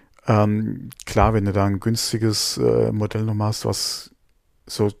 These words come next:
quasi den Einstieg auch bedeuten würde für die iPad-Serie, okay, vielleicht auch nochmal, dass du was hast, vielleicht für die Kids oder so. Ähm, aber je nachdem, wie halt auch von dem neuen iPad die Preise sein sollten, tue ich mir da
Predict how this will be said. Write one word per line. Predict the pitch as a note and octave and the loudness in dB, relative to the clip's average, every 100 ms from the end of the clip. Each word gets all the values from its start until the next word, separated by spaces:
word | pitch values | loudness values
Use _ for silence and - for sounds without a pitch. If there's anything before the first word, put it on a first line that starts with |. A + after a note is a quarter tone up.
| - | -4
quasi | G2 G2 A2 | 4 4 4
den | G2+ F#2+ | 2 0
Einstieg | - - G#2 A#2+ - - B2 A#2+ - - | -2 2 4 2 -2 -2 -2 -2 -6 -2
auch | A2 A2+ | 0 0
bedeuten | - - A2+ - G2 A2+ - G2+ | -4 -10 -10 2 4 4 2 -6
würde | G2 G#2 B2+ B2 | -2 0 2 0
für | - B2 | -2 -2
die | A2 | 0
iPad-Serie, | G#2+ A2 - G#2 - - - - - - G2+ G2 G#2 A2 A2 G#2+ | 2 2 0 -6 -8 -20 -20 -20 -20 -14 -6 2 4 4 2 0
okay, | G#2 - G#2+ | -4 -2 -2
vielleicht | G#2+ G2+ F#2+ - | -2 -4 -4 -2
auch | A2 | -4
nochmal, | G#2 G2+ | -4 -2
dass | G2 - | -2 -4
du | G2+ | -4
was | G2 - | -6 -4
hast, | G2 - | -8 -6
vielleicht | G2 F#2+ - | -4 -4 -4
für | - | -8
die | F#2+ | -8
Kids | - - - - | -8 -8 -8 -8
oder | - G#2 | -4 -2
so. | G2 G2 G2+ - - - - - - | 0 0 -2 -4 -16 -16 -18 -20 -8
Ähm, | - - G2 - - | -2 0 0 -4 -8
aber | - G#2 F#2+ F2+ F2+ - - - _ _ _ _ _ _ _ _ - - - - - _ _ _ - _ _ _ A#2+ | 0 4 6 4 2 -4 -20 -20 _ _ _ _ _ _ _ _ -20 -18 -18 -20 -20 _ _ _ -20 _ _ _ -2
je | G#2 | 2
nachdem, | G#2+ G2+ A#2 A#2 A2+ | 2 4 2 4 4
wie | A2+ A2 | 4 4
halt | A2 G#2 | 4 2
auch | A2+ - | -2 -2
von | A2 | -2
dem | G#2 G#2 | 0 2
neuen | G2 G2 G#2 | 2 2 0
iPad | - G#2 G#2+ - - | -2 -2 -2 -4 -10
die | |
Preise | G2 F#2+ F#2+ G#2 A2+ G#2+ | -6 2 4 4 0 -2
sein | G#2+ G2 G2 | 0 0 0
sollten, | F#2+ F#2 A2+ A#2+ B2+ A#2+ A#2 A2+ A#2 A#2+ A2+ | -2 2 4 2 -2 -2 -2 -2 -4 -6 -8
tue | - A2+ | -6 -4
ich | A2 A2+ | -4 -2
mir | G#2 | 0
da | G2+ G2+ G2+ | 0 0 -2